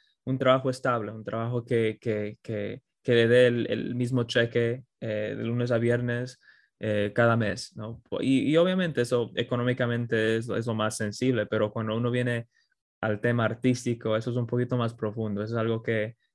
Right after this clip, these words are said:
que tal vez a veces no me pega ta-, no me, no me paga tan bien, eh, porque, como todos saben, a veces hay mucho trabajo y el siguiente mes no hay tan, no hay nada de trabajo, entonces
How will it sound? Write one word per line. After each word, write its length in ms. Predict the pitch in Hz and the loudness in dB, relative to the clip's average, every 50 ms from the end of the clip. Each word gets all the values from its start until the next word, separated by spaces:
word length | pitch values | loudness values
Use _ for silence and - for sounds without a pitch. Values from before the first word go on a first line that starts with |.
| _ _ | _ _
que 80 | - 117 | -4 0
tal 180 | 117 113 113 | 2 2 4
vez 360 | 117 120 120 117 117 - - - | 6 4 4 4 2 -2 -8 -6
a 100 | - 117 | -2 2
veces 260 | 117 120 117 120 123 | 2 2 2 2 0
no 160 | 123 127 127 123 | -2 0 0 0
me 80 | 127 123 | 2 2
pega 260 | - 131 127 127 127 | 2 2 2 2 0
ta-, 100 | - - - | -4 -6 -6
no 180 | 123 123 123 | -4 -4 -2
me, 120 | 127 123 120 | -2 -2 0
no 100 | 123 123 | 0 0
me 100 | 127 127 | 2 2
paga 220 | 139 135 131 131 | 4 4 4 4
tan 200 | 135 135 131 131 | 2 0 0 0
bien, 380 | 131 135 135 143 147 147 - _ _ _ _ _ _ _ | 0 0 0 -2 -4 -6 -10 _ _ _ _ _ _ _
eh, 160 | - 113 113 110 | -4 -2 -2 -2
porque, 480 | 117 110 113 113 117 110 110 110 - - _ - - - - - - - | -2 -4 -2 0 2 2 2 0 -4 -8 _ -20 -20 -20 -20 -18 -10 -8
como 180 | 127 107 104 - | -6 -6 -2 2
todos 200 | 127 120 117 127 | 4 4 6 6
saben, 260 | 123 120 120 117 117 | 6 6 4 4 2
a 40 | 113 | 0
veces 360 | 120 120 127 113 113 - _ - | 0 0 -2 -4 -6 -8 _ -2
hay 100 | - 127 | 2 2
mucho 220 | 131 135 143 147 | 4 4 4 4
trabajo 480 | 143 156 151 151 156 147 147 147 147 151 - | 6 6 8 8 6 6 2 0 -2 -4 -6
y 140 | - 117 117 | -2 0 0
el 100 | 110 113 | 0 0
siguiente 360 | 113 123 120 120 117 127 127 | 0 -2 -2 -2 0 0 0
mes 180 | 123 120 120 120 | 0 0 0 -2
no 60 | 113 | -2
hay 100 | 110 104 | -2 0
tan, 200 | - 117 120 123 120 | 0 0 -2 -2 -4
no 100 | 120 120 | -4 -2
hay 80 | 117 | 0
nada 200 | 117 123 120 120 | 0 0 2 2
de 100 | 117 117 | 0 0
trabajo, 420 | 113 - 113 107 101 101 113 113 107 | -2 -2 -2 0 0 -2 -4 -4 -6
entonces 500 | 107 113 117 120 120 117 120 117 113 | -8 -6 -6 -6 -6 -4 -4 -4 -4